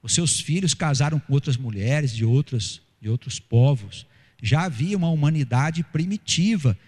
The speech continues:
existente, existindo aqui nesse mundo, quando essa figura chamada Adão aparece no cenário histórico da Escritura Sagrada.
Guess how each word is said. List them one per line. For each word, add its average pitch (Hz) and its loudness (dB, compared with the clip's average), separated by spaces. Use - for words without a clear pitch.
existente, 156 2
existindo 160 0
aqui 156 -2
nesse 143 2
mundo, 151 -2
quando 185 -2
essa 185 2
figura 170 0
chamada 147 2
Adão 151 0
aparece 160 0
no 175 -2
cenário 156 0
histórico 196 -2
da 127 2
Escritura 151 -2
Sagrada. 135 -2